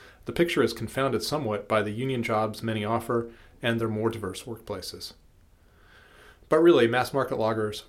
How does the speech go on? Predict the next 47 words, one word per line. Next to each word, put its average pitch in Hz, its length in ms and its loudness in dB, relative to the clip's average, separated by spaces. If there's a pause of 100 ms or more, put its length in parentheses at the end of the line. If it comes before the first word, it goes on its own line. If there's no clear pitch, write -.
are 110 120 -2
just 107 260 -6
beer. 90 300 -6 (440)
Some 151 200 0
people 147 260 -6
honestly 110 380 -4
can't 104 280 -6
stand 120 300 -4
them, 110 160 -2 (160)
and 117 160 -2
their 120 80 -2
memories 123 460 -2
aren't 104 180 -4
flecked 123 320 0
with 107 80 -8
the - 80 -10
same 117 300 -2
lovely 107 260 0
pictures 113 460 -6
as 95 120 -8
mine. 90 280 -10 (760)
We 131 80 0
like 151 220 6
what 143 100 4
we 120 80 0
like, 113 400 0 (100)
and 120 160 -2
the 117 60 -2
great 127 260 2
benefit 120 360 -2
of 104 100 -4
this 113 260 -8 (840)
era, 117 420 0
as 123 200 -2
I 113 60 -2
mentioned 117 380 -4
on 101 100 -4
Tuesday, 98 520 -2 (200)
is 127 140 0
that 113 140 0
we 113 100 0
now 120 160 -2
have 107 200 -4
so - 120 -8
many 104 220 -6
ready 101 240 -2
choices. - 540 -12